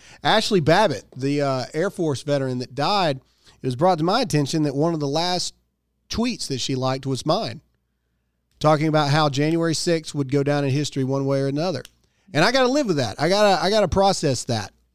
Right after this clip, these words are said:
you know? Uh, did I, in my own way, contribute to this woman losing her life? Did she take out of context what I meant by that when I said it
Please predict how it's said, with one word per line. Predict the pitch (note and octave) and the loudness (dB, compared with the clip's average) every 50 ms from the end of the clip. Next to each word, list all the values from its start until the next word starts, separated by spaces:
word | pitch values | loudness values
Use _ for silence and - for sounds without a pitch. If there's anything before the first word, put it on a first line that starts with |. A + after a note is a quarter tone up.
| _ _ _ _ | _ _ _ _
you | - C3+ C3+ | -6 -4 -2
know? | C#3 D3+ E3 F#3 F#3 D#3 - _ _ _ _ _ | -2 0 -2 -4 -6 -8 -14 _ _ _ _ _
Uh, | B2+ B2+ C3 B2+ B2+ B2+ B2 A#2+ A#2 A2 - _ _ _ _ _ _ _ _ _ B2+ A2+ | -4 -2 0 0 0 0 0 -2 -2 -6 -8 _ _ _ _ _ _ _ _ _ -16 -2
did | - F3 G3+ G#3 G3+ G3 | 2 4 4 6 6 4
I, | F#3 F#3 F#3+ F#3+ G3 G3 F#3+ F#3+ F#3+ F3+ - - _ _ _ _ _ _ _ _ - | 4 4 4 4 4 4 4 4 2 0 -2 -6 _ _ _ _ _ _ _ _ -4
in | D#3 E3+ E3+ | -2 0 2
my | E3+ E3 D#3 D3+ | 2 2 2 0
own | - D#3+ E3 F3 F3+ F3+ F3 | 0 2 2 4 4 4 2
way, | D#3+ D#3+ D#3+ D#3+ D#3+ D#3+ D#3+ D#3+ D#3 D#3 D3+ C3+ - _ _ _ _ _ _ _ _ _ _ _ _ _ _ _ _ _ _ _ _ | 2 2 4 4 4 4 2 2 0 0 -2 -4 -8 _ _ _ _ _ _ _ _ _ _ _ _ _ _ _ _ _ _ _ _
contribute | - D#3+ D3 C3 - - - F3 F#3+ E3 D3 E3 E3 D#3+ D3+ D#3 | -4 -4 -2 -2 -4 -2 0 2 2 2 0 -2 -2 -2 -2 -2
to | - D3 C#3+ | -4 -4 -2
this | C#3 D3 C#3 - - | -2 -2 -2 -4 -4
woman | C#3 D3 D3+ D3 D3 C#3+ C#3+ C#3 C3+ B2+ - _ _ _ _ _ _ _ _ _ | -2 -2 0 0 0 0 0 -2 -2 -6 -8 _ _ _ _ _ _ _ _ _
losing | C#3 D3+ D#3+ E3+ D#3+ E3 D#3 | 4 4 4 4 4 2 0
her | D3+ C#3+ | 0 2
life? | C#3+ C#3+ C#3+ D3+ E3+ G3+ F#3+ - - - C3 | 2 2 2 2 0 -2 -4 -8 -14 -16 -2
Did | A#2+ D3 E3 E3+ | 0 2 2 2
she | - - F#3 F3+ D3+ | 2 0 0 0 -2
take | - - - - D#3 E3+ F3+ F3+ F3+ - - - _ _ _ _ _ _ _ _ _ _ _ _ - | -2 -4 0 2 4 4 2 2 0 -8 -20 -20 _ _ _ _ _ _ _ _ _ _ _ _ -2
out | D3 E3 E3 | 0 0 0
of | D#3 C3 - | 0 -2 -4
context | - - C#3+ D3+ D3+ D3+ F#3 E3 - F3+ F3+ F3 D#3+ - - | -4 -2 2 4 4 4 2 2 0 0 0 0 -2 -4 -2
what | C#3+ E3 D#3 | 0 2 2
I | D3 C3+ | 2 2
meant | B2 A#2+ A#2 B2 C#3+ E3 F#3+ - D#3+ | 0 -2 0 0 0 0 0 -2 -4
by | D#3 F#3 F#3+ F#3+ | -2 0 0 2
that | F3+ F#3+ G3 G#3 A3 A3 - _ _ _ _ _ _ _ _ _ _ | 0 0 -2 -2 -4 -6 -10 _ _ _ _ _ _ _ _ _ _
when | - C#3+ D3+ | 0 2 2
I | D3 C3 | 2 2
said | B2 - - - D3+ E3 F#3+ | 0 -2 0 2 4 4 4
it | G#3+ G3 | 2 0